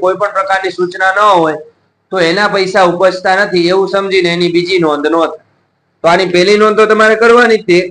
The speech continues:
કે પાઘડી તમને છપ્પન હજાર બતાવેલી હતી, તો પહેલા આપણે ખાતું બંધ કરવાની નોંધ તો કરવાની જ છે. શું આવે? તો માલ મિલકત નિકાલ ખાતે ઉધાર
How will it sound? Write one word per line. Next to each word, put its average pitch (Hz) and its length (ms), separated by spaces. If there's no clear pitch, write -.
કે 180 80
પાઘડી 170 380
તમને 202 280
છપ્પન 180 300
હજાર 208 180
બતાવેલી 220 480
હતી, 165 160
તો 127 120
પહેલા 185 220
આપણે 190 240
ખાતું 185 320
બંધ 196 240
કરવાની 196 380
નોંધ 196 200
તો 208 120
કરવાની 190 360
જ 147 60
છે. 156 160
શું 190 120
આવે? 180 180
તો 151 60
માલ 170 280
મિલકત 180 420
નિકાલ 180 360
ખાતે 160 260
ઉધાર 156 340